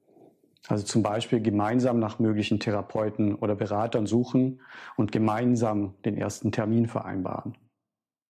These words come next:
Wenn es gewünscht ist, kannst du ihn oder sie natürlich auch beim ersten Mal begleiten. Vielleicht wird es dann einfacher. Denn manche Betroffenen könnten sich am Ende doch nicht trauen oder schämen, zum Termin zu gehen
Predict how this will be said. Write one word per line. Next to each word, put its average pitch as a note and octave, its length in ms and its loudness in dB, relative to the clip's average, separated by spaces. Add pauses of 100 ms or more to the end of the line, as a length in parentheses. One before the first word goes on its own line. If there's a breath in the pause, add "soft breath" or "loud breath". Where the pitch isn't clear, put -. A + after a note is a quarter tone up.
(420)
Wenn B2 180 2
es C3 140 -2
gewünscht D3 440 2
ist, E3 220 0
kannst A#2 280 -4
du B2+ 160 2
ihn B2+ 260 4
oder A2 220 0
sie A2 120 2
natürlich A2+ 540 2
auch A2+ 120 -4
beim G#2+ 180 -4
ersten G2+ 300 -2
Mal G#2+ 100 2
begleiten. G2+ 760 -2
Vielleicht G#2+ 300 -4
wird A#2 120 0
es A2+ 100 -4
dann A#2 160 -2
einfacher. G2+ 640 -8 (1000)
Denn G#2+ 160 2
manche D#3+ 320 2
Betroffenen B2+ 640 0
könnten C3+ 320 -2
sich A#2 120 0
am G#2+ 120 -2
Ende C3 640 2
doch B2+ 340 0
nicht C#3 220 2
trauen C3 480 0
oder A2 200 0
schämen, C3 380 0
zum A#2+ 200 0
Termin G#2 340 -2
zu G#2+ 160 -2
gehen C#3 360 0